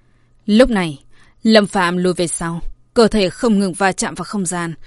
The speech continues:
Không gian không thể chịu nổi lực lượng này, trực tiếp vỡ vụn. Lực lượng thật mạnh. Hắn nhíu mày nhìn người khổng lồ này.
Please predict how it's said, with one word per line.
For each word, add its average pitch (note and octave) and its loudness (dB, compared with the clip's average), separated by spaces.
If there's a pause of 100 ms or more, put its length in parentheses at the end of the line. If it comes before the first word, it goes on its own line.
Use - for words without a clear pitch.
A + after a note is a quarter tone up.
(340)
Không A3+ 2
gian F3+ 0
không G3+ -4
thể F#3 -4
chịu A3 -4
nổi G3 0
lực F3+ -4
lượng F#3 -4
này, F3 -6
trực - -6
tiếp C#4+ -6 (100)
vỡ G3+ -6
vụn. G3 -2 (960)
Lực F3+ -2
lượng F3+ -2
thật G3+ -2
mạnh. F3 -4 (1800)
Hắn G3 0
nhíu F3 0
mày A3+ 0
nhìn F#3+ 0
người F3+ 2
khổng F3+ -8
lồ E3+ -4
này. E3 -8